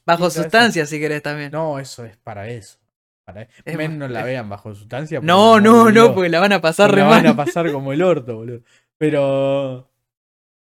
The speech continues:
Speaker 2: pero esta sí, esta es para verla, para verla en, en un mambito ahí y, y para verla sabiendo que no la vas a terminar de ver. Tipo, "Vení, vamos a ver Netflix".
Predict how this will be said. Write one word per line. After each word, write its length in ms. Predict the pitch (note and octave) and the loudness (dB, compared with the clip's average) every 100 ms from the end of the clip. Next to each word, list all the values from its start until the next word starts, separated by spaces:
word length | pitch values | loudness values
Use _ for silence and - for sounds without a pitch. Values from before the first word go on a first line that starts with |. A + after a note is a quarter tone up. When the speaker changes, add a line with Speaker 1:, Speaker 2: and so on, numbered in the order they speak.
| _ | _
Speaker 2:
pero 180 | D3 D3+ | -6 -4
esta 200 | G3+ A3 | -2 -4
sí, 180 | G#3 A3+ | -4 -6
esta 200 | G#3+ G#3 | -4 -6
es 60 | - | -6
para 240 | D3+ D3 | -4 -4
verla, 540 | D#3 D#3 C3+ A#2 A#2 A#2 | -4 -6 -8 -8 -10 -12
para 160 | B2 B2 | -12 -10
verla 640 | C3+ C3 A#2+ A2+ G#2+ G#2+ | -10 -12 -12 -12 -14 -16
en, 200 | A2 B2 | -18 -18
en 120 | B2 | -16
un 140 | B2 B2+ | -14 -12
mambito 520 | A#2+ A#2+ C#3+ D3+ C3+ | -12 -12 -12 -8 -8
ahí 600 | B2+ C#3+ D3+ D3 C3 - - | -8 -10 -12 -12 -18 -20 -20
y, 420 | C#3 B2 A#2+ A#2 _ _ _ | -16 -14 -16 -18 _ _ _
y 80 | F#3 | -6
para 220 | F#3+ F#3+ G3+ | 0 0 0
verla 320 | B3 C4+ A#3+ | -2 -4 -8
sabiendo 420 | - F#3+ A3 G#3+ | -6 -8 -6 -8
que 60 | F3+ | -8
no 80 | G3+ | -8
la 80 | G3 | -8
vas 180 | F#3+ | -10
a 60 | F3+ | -12
terminar 360 | E3 D3 D3+ D#3+ | -14 -12 -12 -10
de 100 | D3+ | -8
ver. 220 | F#3+ B3+ _ _ _ _ _ _ _ - | -10 -12 _ _ _ _ _ _ _ -20
Tipo, 580 | C3+ C#3 B2+ A#2 A2+ A#2 | -12 -8 -6 -6 -10 -10
"Vení, 240 | C3+ D3 | -8 -6
vamos 260 | D#3 D#3 D3 | -6 -6 -6
a 40 | |
ver 120 | D3 | -6
Netflix". 580 | D3 F#3+ A#3 G#3 - _ | -6 -10 -8 -12 -14 _